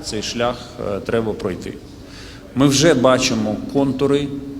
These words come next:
всередині, контури нової обсе, коли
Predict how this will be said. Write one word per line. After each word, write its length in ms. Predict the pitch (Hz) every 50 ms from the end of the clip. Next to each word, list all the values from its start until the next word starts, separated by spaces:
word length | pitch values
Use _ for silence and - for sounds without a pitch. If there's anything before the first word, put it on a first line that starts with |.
| - - - - - - - - - - - - - - 101 104 104 104 104 104 104 104 101 98 - -
всередині, 640 | - - - 123 127 127 120 113 120 110 110 107
контури 440 | 107 - 139 139 135 120 127 117 120
нової 500 | 117 123 131 123 123 127 120 113 110 104
обсе, 840 | 104 - - 110 104 104 107 107 104 104 - - 117 120 131 139 147 139 - - - - - - - - - - - - - - - - - - -
коли 540 | - 117 117 117 117 123 123 117 101 -